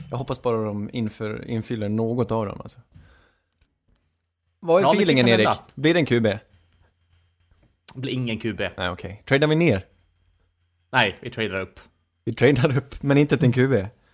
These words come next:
Speaker 2: Nej.
Speaker 1: Nej, nej, det låter bra. All right. Idag har vi en, eh, special på gång.
Speaker 2: Det har vi verkligen.
Speaker 1: Vi
Speaker 2: Vi
Speaker 1: ska
Speaker 2: ska göra en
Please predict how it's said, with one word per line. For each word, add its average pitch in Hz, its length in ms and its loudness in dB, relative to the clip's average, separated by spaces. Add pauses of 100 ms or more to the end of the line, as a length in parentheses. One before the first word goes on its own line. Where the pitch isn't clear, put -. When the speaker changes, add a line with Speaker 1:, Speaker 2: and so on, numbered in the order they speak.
(640)
Speaker 2:
Nej. 147 140 2 (240)
Speaker 1:
Nej, 151 180 -4 (260)
nej, 147 180 4
det 196 60 4
låter 180 180 -2
bra. 147 180 -4 (440)
All 160 120 -4
right. 185 280 -4 (340)
Idag 196 160 6
har 240 160 10
vi - 140 8
en, 196 200 4
eh, 196 100 6
special 214 560 4
på 131 120 -2
gång. 117 220 0 (1000)
Speaker 2:
Det 113 60 -12
har 123 120 2
vi 110 80 -6
verkligen. 104 360 -4
Speaker 1:
Vi - 60 -18 (180)
Speaker 2:
Vi 139 120 -4
Speaker 1:
ska 147 100 -6
Speaker 2:
ska 170 260 6
göra 143 260 4
en 127 280 0